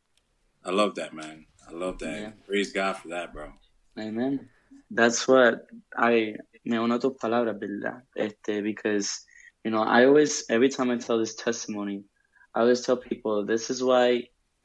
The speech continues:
Speaker 2: when you go through stuff, it's not just for you to go through it, you know, it's for also to you, you know, to speak about it, to tell others about it, because, you know, you don't know who you may be healing through that testimony, because you don't know who you may be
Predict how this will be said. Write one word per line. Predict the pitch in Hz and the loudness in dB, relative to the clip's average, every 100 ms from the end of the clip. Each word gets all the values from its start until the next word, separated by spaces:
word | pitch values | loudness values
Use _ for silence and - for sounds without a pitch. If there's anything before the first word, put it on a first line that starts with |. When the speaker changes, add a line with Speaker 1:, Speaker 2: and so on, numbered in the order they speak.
| - - | -18 -8
Speaker 2:
when | 113 | -2
you | 117 117 | 0 2
go | 127 131 | 4 4
through | 120 | 0
stuff, | 107 - 104 98 - | -8 -4 -4 -4 -8
it's | 113 104 120 | -6 -4 0
not | 120 117 | 0 0
just | 120 110 | -2 -4
for | - | -4
you | 107 110 | -2 -2
to | 113 104 | -4 -6
go | 101 110 101 | -2 -2 -2
through | - - | -8 -10
it, | - | -12
you | - 104 | -12 -10
know, | 104 | -8
it's | - - | -8 -10
for | - 110 | -4 0
also | 113 117 117 113 - | 0 -2 -4 -6 -6
to | |
you, | 104 107 104 _ _ _ _ _ | -4 -4 -6 _ _ _ _ _
you | 110 | -4
know, | 110 104 | -4 -4
to | - | -6
speak | 113 - 143 139 | -4 0 0 0
about | 101 95 98 | -4 -2 -4
it, | - | -8
to | - - | -8 -4
tell | 120 117 127 | 2 6 6
others | 120 104 - | 4 2 -4
about | 104 101 | -8 -8
it, | 98 - | -8 -6
because, | 113 - 107 98 104 | -8 -4 -4 -2 -4
you | |
know, | 101 101 - | -4 -6 -2
you | 113 | 0
don't | 131 | 2
know | 131 127 | 4 2
who | 127 123 | 2 0
you | 117 113 | 2 0
may | 110 107 | 0 -2
be | 104 110 | -2 -6
healing | 104 120 127 107 98 _ - - _ - | -4 0 2 2 -2 _ -20 -20 _ 0
through | - 160 | 4 6
that | 117 | 4
testimony, | - 104 - 95 95 - - - | 2 -2 -2 -8 -10 -12 -12 -6
because | 110 - 101 - | -6 -2 -4 -2
you | 110 | -2
don't | 123 127 | 0 2
know | 127 123 | 0 0
who | 120 | 0
you | 113 113 | 0 0
may | 113 110 | -2 -2
be | 110 107 101 | -2 -4 -4